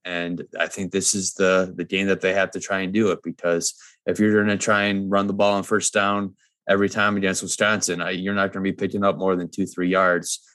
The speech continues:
consistently. So you're gonna have to be, you're gonna be forced into throwing passing situations. So that's a big thing for me. And I,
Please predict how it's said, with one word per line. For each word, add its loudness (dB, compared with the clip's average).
consistently. -2
So 0
you're 0
gonna 0
have 2
to -4
be, -2
you're -2
gonna -2
be 0
forced 0
into -4
throwing -2
passing 0
situations. -2
So -2
that's 0
a -2
big 2
thing 2
for 0
me. 4
And -2
I, -4